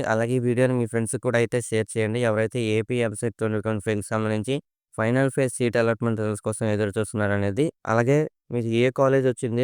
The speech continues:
రిజల్ట్స్ వచ్చిన తర్వాత అనేది ఈ వీడియో కింద డిస్క్రిప్షన్‌లో అయితే, కామెంట్లో అయితే తెలియచేయండి. So, నేను తెలుసుకోవాలనుకుంటున్నాను మీకు ఏ కాలేజీలో వచ్చిందనేది.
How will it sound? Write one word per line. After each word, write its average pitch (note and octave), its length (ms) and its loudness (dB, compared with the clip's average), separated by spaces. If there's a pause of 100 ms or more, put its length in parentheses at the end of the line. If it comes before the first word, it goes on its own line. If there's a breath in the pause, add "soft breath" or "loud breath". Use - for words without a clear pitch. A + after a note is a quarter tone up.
రిజల్ట్స్ A#2+ 320 0
వచ్చిన A2+ 240 -2
తర్వాత G#2+ 320 -2
అనేది A2 340 0 (200)
ఈ A2 140 -4
వీడియో A2+ 280 2
కింద A#2+ 240 0 (120)
డిస్క్రిప్షన్‌లో A#2 540 -2
అయితే, G#2+ 220 -2
కామెంట్లో A2 420 0
అయితే G#2+ 220 -2
తెలియచేయండి. G#2+ 640 2 (440)
So, - 60 -10
నేను A2+ 160 0
తెలుసుకోవాలనుకుంటున్నాను A2+ 840 2
మీకు G#2+ 220 -2
ఏ G#2 160 0
కాలేజీలో A2 440 2
వచ్చిందనేది. G2+ 580 -2